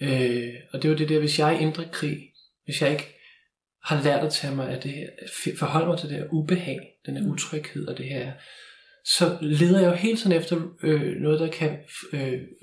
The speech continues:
Speaker 1: øh, sætte mig fri for det, noget, der kan
Speaker 2: Mm.
Speaker 1: hele det.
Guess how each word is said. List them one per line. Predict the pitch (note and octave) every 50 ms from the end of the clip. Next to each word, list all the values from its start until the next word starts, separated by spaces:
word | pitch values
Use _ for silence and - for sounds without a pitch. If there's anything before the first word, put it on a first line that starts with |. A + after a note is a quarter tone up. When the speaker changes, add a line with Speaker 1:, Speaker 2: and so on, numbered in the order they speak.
| - -
Speaker 1:
øh, | D3 C3 - -
sætte | - - D3+ D3 D3+
mig | D3 D3
fri | - - F#3 F3+ F3 - -
for | D#3
det, | - C3+ C3+ C3+
noget, | C3+ C#3 C#3
der | D3 D3
kan | - G#3+ G3 - -
Speaker 2:
Mm. | - - - - - - - - - - - _ _ _ _ - C#3+ -
Speaker 1:
hele | E3+ E3 E3 D#3+ D#3+ D#3
det. | C3 A#2+ A#2+ A#2+